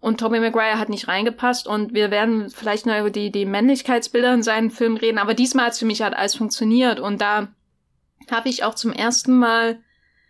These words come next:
so ein Gefühl für die, ähm, Zärtlichkeit unter Männern, ähm, gehabt, die in diesem Film dominiert. Weil, ähm, Jewel spielt zwar mit und es gibt auch so eine Art Liebesgeschichte, aber wenn zum Beispiel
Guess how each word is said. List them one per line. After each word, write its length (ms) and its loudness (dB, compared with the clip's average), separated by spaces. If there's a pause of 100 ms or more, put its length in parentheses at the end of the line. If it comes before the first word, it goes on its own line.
(160)
so 220 -2
ein 140 -2
Gefühl 500 -2
für 320 0
die, 400 -4 (640)
ähm, 280 -4
Zärtlichkeit 680 -2
unter 340 0
Männern, 720 0 (200)
ähm, 340 -4
gehabt, 420 -4
die 80 -4
in 120 -2
diesem 340 -4
Film 340 -2
dominiert. 680 0
Weil, 360 0
ähm, 220 -4
Jewel 220 0
spielt 300 -6
zwar 140 0
mit 400 -4 (120)
und 220 -2
es 160 -4
gibt 260 -4
auch 100 -2
so 380 0
eine 400 4
Art 340 0
Liebesgeschichte, 880 0
aber 160 0
wenn 160 4
zum 180 2
Beispiel 560 -2